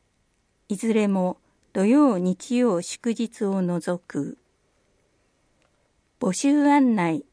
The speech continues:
申込書の配布期間、場所。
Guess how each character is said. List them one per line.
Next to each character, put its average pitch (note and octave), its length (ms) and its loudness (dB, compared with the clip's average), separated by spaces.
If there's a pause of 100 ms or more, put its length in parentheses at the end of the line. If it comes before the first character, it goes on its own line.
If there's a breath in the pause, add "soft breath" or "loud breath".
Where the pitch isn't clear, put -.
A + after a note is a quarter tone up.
(160)
申 G#3+ 60 0 (260)
込 B3+ 240 2
書 C4 180 0
の A#3+ 300 0
配 A#3+ 280 -2
布 - 160 -18
期 - 180 -20
間、 E3+ 360 -4 (240)
場 F3 140 -2
所。 E3 420 -6